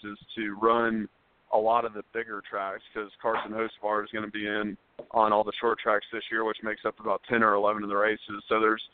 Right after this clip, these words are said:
there's eight or nine that I'm looking at running. Um, a lot's gonna depend on funding. I know, I know Mike's, uh, constantly looking for, um, opportunities with, with good drivers that, that obviously can bring some, some partners,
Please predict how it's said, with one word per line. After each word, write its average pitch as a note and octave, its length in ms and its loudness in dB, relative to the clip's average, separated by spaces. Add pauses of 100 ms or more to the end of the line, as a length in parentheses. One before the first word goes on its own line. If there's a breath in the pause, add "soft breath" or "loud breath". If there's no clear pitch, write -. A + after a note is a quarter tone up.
(180)
there's C3+ 260 2
eight D3+ 160 2
or C#3+ 80 4
nine B2+ 320 2
that B2+ 100 -2
I'm B2 140 -2
looking B2+ 240 -2
at G2+ 120 -8
running. B2 460 -2 (340)
Um, A2 280 2
a G#2+ 40 -2
lot's A2+ 320 2
gonna A2+ 220 -6
depend A#2 400 -4
on A2 420 0
funding. A#2+ 540 2
I G#2+ 80 -2
know, A2 380 0 (120)
I A2 80 -6
know G#2+ 240 -2
Mike's, A2 260 0 (680)
uh, G#2 320 2 (240)
constantly A#2+ 600 0
looking A2+ 420 -2
for, A2 360 2 (440 soft breath)
um, G2 540 0
opportunities A#2 760 -4
with, G#2 140 -10 (120)
with G#2+ 180 -4 (260)
good C3 200 2
drivers A#2 520 -2
that, G#2 280 -10
that A2 100 -8
obviously A2 440 -12
can G#2 160 -12
bring A2+ 340 -8
some, G#2 260 -10 (140)
some G#2+ 120 -6
partners, A2 400 0